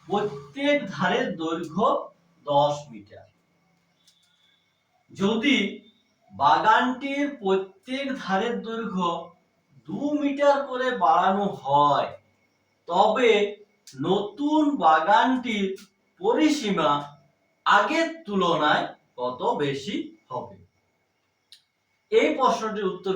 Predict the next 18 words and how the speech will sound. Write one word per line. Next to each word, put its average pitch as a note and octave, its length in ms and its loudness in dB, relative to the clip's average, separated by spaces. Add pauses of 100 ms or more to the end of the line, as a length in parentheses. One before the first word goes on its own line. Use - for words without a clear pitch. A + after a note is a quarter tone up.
কিভাবে D3+ 320 -6 (120)
করবে C3 320 -4 (640)
তা D#3 80 0 (140)
আমি C3 240 -4
তোমাদের G#2+ 400 -4 (460)
দেখাচ্ছি। D3 760 -4 (2500)
আমাদের G#3 480 4 (600)
একটি G#3 280 -4 (160)
বর্গাকার G3 680 2 (100)
বাগান, - 320 -4 (1500)
তার F#3+ 340 6 (240)
প্রতিটি C4 480 -8 (140)
ধারের G3 300 0 (100)
দৈর্ঘ্য E3+ 320 -6 (100)
দেওয়া B2 300 0
আছে - 180 -2 (140)
দশ A#3 160 0 (100)
মিটার। A#3+ 340 -2